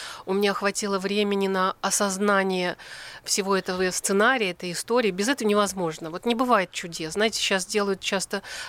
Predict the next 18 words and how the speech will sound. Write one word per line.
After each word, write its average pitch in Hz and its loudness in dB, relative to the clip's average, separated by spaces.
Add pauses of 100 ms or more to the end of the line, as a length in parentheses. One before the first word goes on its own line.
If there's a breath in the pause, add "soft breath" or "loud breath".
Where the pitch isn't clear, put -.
работы, 196 -2
киноработы 185 0
и 165 -6
сериалы. 185 0 (300 loud breath)
Получаешь, 190 0
э, 185 -6
приглашение 196 0
и 175 -6
говорят: 180 -2
"Через 214 0
две 220 2
недели 208 2
съемки". 165 -4 (640)
Ну 240 2
и 269 0
чуда 285 2
не 285 4
будет, 226 -4